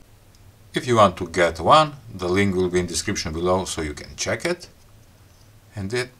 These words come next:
this is a great find on AliExpress and it's cheap but useful for D I Y projects. And I love that bar graph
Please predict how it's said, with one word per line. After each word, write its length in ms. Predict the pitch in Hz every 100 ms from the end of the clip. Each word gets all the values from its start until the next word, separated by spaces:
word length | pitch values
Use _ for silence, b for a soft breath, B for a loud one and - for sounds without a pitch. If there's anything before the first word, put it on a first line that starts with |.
| -
this 360 | 120 139 - -
is 240 | 135 -
a 100 | 98
great 340 | 92 123 135 131
find 360 | 123 120 123 -
on 200 | 127 123
AliExpress 880 | - 120 123 107 107 - 80 - - - -
and 160 | 95 110
it's 140 | 139
cheap 440 | - - 202 185 - - - - - -
but 220 | 98 -
useful 480 | 120 147 - 98 87
for 200 | 92 82
D 200 | 104 113
I 120 | 101
Y 260 | 98 95
projects. 680 | 101 110 101 80 76 - - - B B B B
And 160 | 92 90
I 40 |
love 400 | 87 101 107 87
that 240 | 92 87 82
bar 260 | 87 85
graph 420 | 80 80 76 -